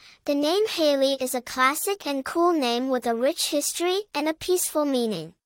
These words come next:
It's a name that carries a sense of tranquility and strength,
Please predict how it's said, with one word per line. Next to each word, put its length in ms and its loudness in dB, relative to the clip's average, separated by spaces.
It's 220 -2
a 40 2
name 440 2
that 240 2
carries 420 2
a 60 -2
sense 360 -4
of 160 -6
tranquility 840 0
and 160 -4
strength, 560 -2